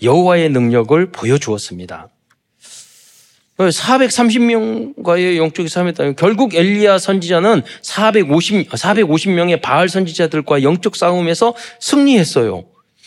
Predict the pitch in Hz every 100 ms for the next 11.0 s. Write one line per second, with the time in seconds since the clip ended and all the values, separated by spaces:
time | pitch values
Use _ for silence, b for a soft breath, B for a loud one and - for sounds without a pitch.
0 | b _ - 202 214 226 214 190 180 185
1 | 180 160 143 165 156 151 147 143 - 160
2 | 160 147 147 156 147 143 160 170 208 160
3 | - B - - 226 214 190 143 151 185
4 | 180 160 - 196 214 196 180 - 156 175
5 | 175 170 - 233 226 - B B 208 240
6 | 240 220 196 190 160 143 123 123 113 170
7 | 131 131 - 117 95 90 87 _ b b
8 | b b b - - 202 226 180 185 -
9 | 180 190 190 175 170 156 151 - 143 156
10 | 175 147 139 127 120 127 147 131 113 110